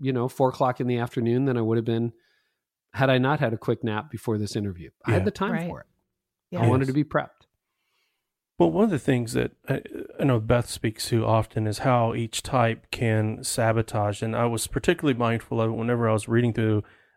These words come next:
Speaker 2: uh, the chapter on, uh, the different zones, particularly the green zone of, of gifting, passion,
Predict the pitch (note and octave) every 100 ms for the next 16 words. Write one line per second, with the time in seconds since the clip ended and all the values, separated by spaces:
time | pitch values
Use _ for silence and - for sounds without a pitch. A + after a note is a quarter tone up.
0 | - B2 A2 G#2+ A2+ B2 - B2 A#2+ -
1 | A#2 G#2+ - A2+ A2 G#2+ G#2+ A2 G#2 -
2 | - C3 B2+ C3+ B2 C3+ A#2+ A#2+ A2 A#2+
3 | C3+ A#2+ A#2 A2 A2 A#2+ B2 A2+ A#2 G#2+
4 | G#2+ A2 A2 A#2 A2+ C3 B2+ - B2 A2+
5 | B2 A2+ A2+ - A2+ A2